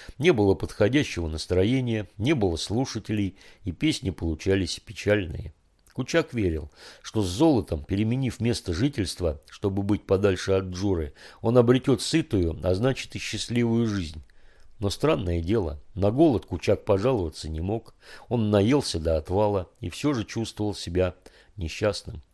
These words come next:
Почему? Причиной этого был страх, отравлявший Кучаку существование. Страх не оставлял его ни на минуту. Он стал постоянным спутником Кучака. По ночам,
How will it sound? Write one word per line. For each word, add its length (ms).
Почему? 500
Причиной 460
этого 320
был 180
страх, 460
отравлявший 680
Кучаку 500
существование. 960
Страх 360
не 100
оставлял 520
его 400
ни 140
на 100
минуту. 580
Он 160
стал 260
постоянным 640
спутником 600
Кучака. 580
По 100
ночам, 520